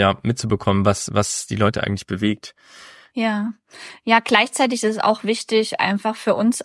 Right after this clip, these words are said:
Speaker 2: auch, ähm, bestimmte Prozesse aufzuzeigen, grad im Verkehrsbereich. Warum dauern manche Prozesse so lange?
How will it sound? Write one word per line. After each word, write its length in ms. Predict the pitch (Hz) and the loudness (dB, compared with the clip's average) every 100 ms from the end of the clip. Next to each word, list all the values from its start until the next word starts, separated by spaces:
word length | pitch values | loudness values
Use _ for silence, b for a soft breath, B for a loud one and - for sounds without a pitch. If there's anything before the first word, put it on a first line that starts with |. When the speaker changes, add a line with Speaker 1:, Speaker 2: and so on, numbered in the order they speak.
| - | 2
Speaker 2:
auch, 260 | 190 202 - | 2 2 0
ähm, 320 | 196 196 196 | 0 2 0
bestimmte 400 | 190 - 240 226 | -2 2 2 2
Prozesse 560 | 208 196 - 202 247 - | 0 -4 0 0 2 2
aufzuzeigen, 960 | 190 - 202 196 196 180 185 196 180 - | 0 -2 -6 -4 -2 -2 -2 -2 -4 -4
grad 360 | 185 - 190 214 | -4 2 2 2
im 160 | 190 190 | -2 -2
Verkehrsbereich. 1000 | 190 - 170 185 - 185 - - 196 - | -2 -2 -4 -4 -6 -6 -4 -4 -4 -2
Warum 340 | 202 202 196 _ | 2 2 2 _
dauern 500 | 185 202 208 196 190 | 2 4 4 2 2
manche 300 | 190 190 202 | 0 -2 -2
Prozesse 500 | - 196 - 185 190 | -4 -6 -4 -4 -4
so 140 | 185 180 | -4 -4
lange? 380 | 175 175 175 | -4 -6 -8